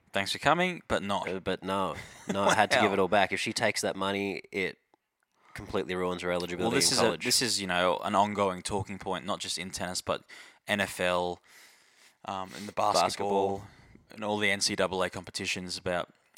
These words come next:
Speaker 1: uh, college athletes who are, you know, some of the best athletes in the world.
Speaker 2: Yeah.
Speaker 1: And bring in, as you can see from a lot of the home games and college games, hundreds of thousands of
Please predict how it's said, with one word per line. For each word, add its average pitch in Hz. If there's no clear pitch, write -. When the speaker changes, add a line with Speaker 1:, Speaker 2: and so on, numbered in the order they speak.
Speaker 1:
uh, 90
college 92
athletes 90
who 98
are, 85
you 107
know, 87
some -
of 101
the 90
best 87
athletes 82
in 90
the 87
world. 90
Speaker 2:
Yeah. 104
Speaker 1:
And 95
bring 101
in, 95
as 92
you 92
can 92
see 90
from 82
a 104
lot 104
of 95
the 90
home 95
games 95
and 90
college 98
games, 90
hundreds 104
of 92
thousands 95
of -